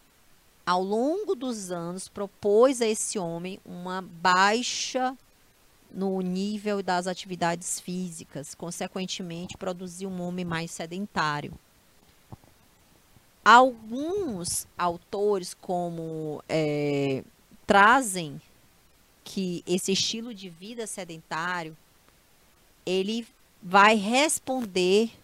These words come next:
aí diretamente por um aumento na quantidade de casos de pessoas sobrepesas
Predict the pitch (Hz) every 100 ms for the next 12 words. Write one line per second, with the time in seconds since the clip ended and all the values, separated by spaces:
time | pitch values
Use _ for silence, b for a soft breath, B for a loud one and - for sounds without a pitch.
0 | _ - 180 175 175 190 180 175 226 208
1 | 180 180 - - 185 185 185 185 226 311
2 | 277 233 - 220 - 196 185 180 190 -
3 | 175 190 202 180 180 - 156 - 175 185
4 | - 165 160 185 254 -